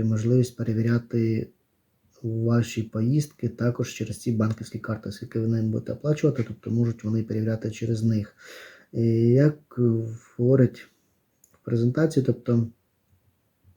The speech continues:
що контролери не будуть бачити ваші рахунки, тобто ваші гроші на рахунках ваших,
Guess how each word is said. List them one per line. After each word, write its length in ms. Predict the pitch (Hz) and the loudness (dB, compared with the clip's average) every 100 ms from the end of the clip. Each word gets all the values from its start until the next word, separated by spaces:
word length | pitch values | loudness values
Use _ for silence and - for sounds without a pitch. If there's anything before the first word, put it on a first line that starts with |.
| _ - - | _ -18 -18
що 280 | - - 104 | -14 -4 -2
контролери 480 | 110 104 131 147 120 | 0 0 4 4 6
не 120 | 117 | 6
будуть 320 | 117 113 107 | 4 2 2
бачити 420 | 120 120 107 - | 2 2 0 -4
ваші 500 | 110 113 107 - 101 | -2 -2 -2 -4 -2
рахунки, 640 | 104 101 - 170 160 151 147 - _ _ _ | -2 -4 0 0 2 0 0 -4 _ _ _
тобто 160 | _ 117 | _ 0
ваші 240 | 113 - | 2 2
гроші 500 | 104 147 151 151 135 131 | 4 4 2 0 -2 0
на 140 | 131 | 2
рахунках 520 | 127 127 135 123 117 | 2 0 -4 -4 -6
ваших, 420 | - 117 - 117 | -4 -4 -4 -8